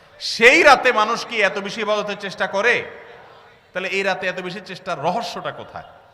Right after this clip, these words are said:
রহস্য হলো আমাদের দেশে মানুষ মনে করে যে এই রাতে ভাগ্য ঠিক হয়, অতএব সারা বছর যাই করি না করি এই একটা রাত মসজিদে গিয়া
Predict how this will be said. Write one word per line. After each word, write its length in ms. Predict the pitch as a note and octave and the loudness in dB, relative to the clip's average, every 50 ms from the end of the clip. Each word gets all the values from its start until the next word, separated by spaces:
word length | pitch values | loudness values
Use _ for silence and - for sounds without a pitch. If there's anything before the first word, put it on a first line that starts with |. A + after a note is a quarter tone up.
| _ _ _ _ _ - | _ _ _ _ _ -4
রহস্য 380 | C3+ D#3 G3+ A#3+ B3 - C4 | 0 2 4 4 2 2 0
হলো 400 | C4 A#3+ B3 C4 C4+ D4 D#4+ - - - - - - - - - - - - - - - - _ - | 2 4 4 6 6 6 6 6 4 0 -8 -10 -12 -14 -18 -18 -20 -20 -20 -20 -20 -20 -18 _ -4
আমাদের 300 | F3+ G#3 A3+ A3+ - F3+ | 0 2 2 2 0 0
দেশে 220 | G3 F3+ D3 F#3+ | -4 -4 -4 -2
মানুষ 260 | F3+ F3+ F#3 F#3 F3+ - D#3+ | -2 0 -2 -2 -4 -4 -6
মনে 260 | D#3 E3 F#3 A3 G3+ | -4 -4 -4 -4 -4
করে 340 | G#3 E3+ C#3+ B2 A2 G2+ G2 - - - A2+ | -4 -6 -6 -6 -6 -10 -10 -14 -20 -20 -14
যে 100 | A#2 D3+ | -12 -10
এই 220 | D3 E3 F3+ F#3+ | -6 -6 -4 -2
রাতে 260 | F#3 E3+ E3+ F3 F3 D#3 | -2 -2 -4 -4 -6 -8
ভাগ্য 460 | B2+ C3 D3 D3+ D3 - - E3 D#3+ E3 - | -4 -2 -2 -2 -4 -6 -8 -8 -8 -8 -8
ঠিক 240 | E3 F3+ D#3+ - - | -10 -12 -12 -12 -12
হয়, 340 | B2 B2 A#2+ G#2 F#2 D#2+ - - - - | -10 -10 -10 -10 -10 -12 -16 -18 -12 -6
অতএব 320 | F3+ F#3 F3+ A#3 A3 - | -6 -6 -4 -6 -8 -8
সারা 360 | - - - - D#3+ F3+ G3+ F#3 | -8 -12 -6 -4 -2 0 0 -2
বছর 320 | F3+ F3+ C#3+ - A3 G#3+ | -2 -4 -6 -6 -8 -8
যাই 260 | F3 F3+ F#3 G3 F#3+ F#3 | -2 -2 0 0 -2 -4
করি 180 | - F#3+ F#3 F#3+ | -6 -6 -6 -4
না 160 | F3 E3 D#3 | -2 -4 -4
করি 320 | D3+ - F#3 F3+ D#3 C#3+ C#3 | -4 -4 -8 -8 -8 -8 -6
এই 240 | E3+ F#3+ G3 F#3 - | -8 -8 -8 -6 -4
একটা 340 | A3+ A#3 A#3 - - C#4+ C#4 | -4 -4 -4 -2 2 2 4
রাত 220 | C4+ C4 - - A3 | 4 4 0 -2 -4
মসজিদে 360 | A3 G#3+ - - A3+ G#3 A3 | -6 -8 -8 -10 -10 -10 -10
গিয়া 380 | F#3+ F#3+ G#3+ G#3+ G#3 F#3+ D3+ | -8 -4 2 4 4 4 4